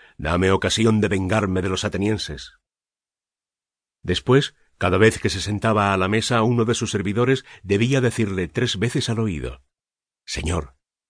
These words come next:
acordaos de los atenienses". Es por esto que encargó la dirección de la represalia militar a su belicoso sobrino Artafernes y a un noble llamado Datis. La noticia del ataque de Persia fue recibida con distinta gravedad.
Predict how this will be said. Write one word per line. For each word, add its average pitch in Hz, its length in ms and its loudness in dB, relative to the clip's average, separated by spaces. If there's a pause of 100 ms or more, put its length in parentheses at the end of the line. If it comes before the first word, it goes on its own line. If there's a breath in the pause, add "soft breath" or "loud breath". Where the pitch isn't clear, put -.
(140)
acordaos 87 760 2
de 110 100 4
los 104 120 -2
atenienses". 110 720 -2 (1000)
Es 82 240 -2
por 101 180 4
esto 78 340 -4 (180 soft breath)
que 95 200 4
encargó 104 440 2
la 151 80 0
dirección 131 440 0
de 131 80 0
la 117 120 2
represalia 101 680 -2
militar 95 440 -2 (180 loud breath)
a 92 100 -2
su 101 160 -2
belicoso 90 520 -2
sobrino 110 580 0
Artafernes 95 840 -4 (160 loud breath)
y 85 140 -2
a 98 80 4
un 101 220 2
noble 104 360 0
llamado 82 540 -2
Datis. 85 720 -6 (760)
La 101 300 2
noticia 110 480 2
del 110 140 4
ataque 113 320 0
de 113 100 0
Persia 107 380 -2
fue 147 140 0
recibida 127 520 -2
con 110 240 2
distinta 95 560 -2
gravedad. 62 540 -10